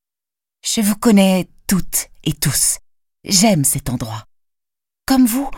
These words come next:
je ne veux pas qu'il disparaisse. Pour chacun de nous, il représente quelque chose d'essentiel,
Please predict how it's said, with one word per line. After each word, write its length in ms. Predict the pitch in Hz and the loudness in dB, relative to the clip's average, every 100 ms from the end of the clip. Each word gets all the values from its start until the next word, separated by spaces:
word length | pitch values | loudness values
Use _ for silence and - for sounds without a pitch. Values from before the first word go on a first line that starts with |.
| - - _ _ - | -16 -20 _ _ -4
je 140 | 208 | 0
ne 80 | 214 | 2
veux 120 | 214 | 2
pas 200 | - 180 | 2 -2
qu'il 180 | - 139 | -2 -6
disparaisse. 640 | 135 - 143 123 120 - - _ _ _ _ _ _ _ | -4 -4 -4 -6 -4 -4 -6 _ _ _ _ _ _ _
Pour 120 | 220 | -2
chacun 300 | - 240 208 | 2 2 2
de 140 | 196 190 | 2 4
nous, 160 | 254 | 4
il 160 | 180 156 | 2 0
représente 480 | 156 - 175 208 - | -4 -2 0 0 0
quelque 260 | 160 - | -6 -4
chose 220 | 170 202 156 | -2 -2 -2
d'essentiel, 680 | 175 - 170 - 170 147 | -2 0 -2 -2 -2 -2